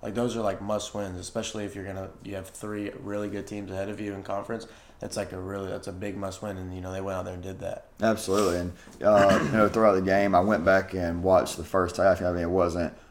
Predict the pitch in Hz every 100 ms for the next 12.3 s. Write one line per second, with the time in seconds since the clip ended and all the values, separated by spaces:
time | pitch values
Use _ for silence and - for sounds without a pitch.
0 | - - 90 87 85 - 92 101 87 87
1 | 87 101 80 92 90 87 - 82 90 85
2 | - - - 87 90 87 87 85 85 82
3 | - 87 - 110 104 80 90 90 98 76
4 | 78 87 101 95 - 101 92 - - -
5 | 85 - 107 95 95 92 98 101 92 90
6 | 90 82 95 92 87 87 95 95 92 87
7 | - - - 80 92 82 - 87 92 101
8 | 92 85 98 98 92 90 85 - 98 -
9 | 95 92 87 - 82 80 95 - 90 90
10 | 80 - 95 90 87 80 76 87 104 -
11 | 85 - 90 85 90 92 95 95 95 92
12 | 98 95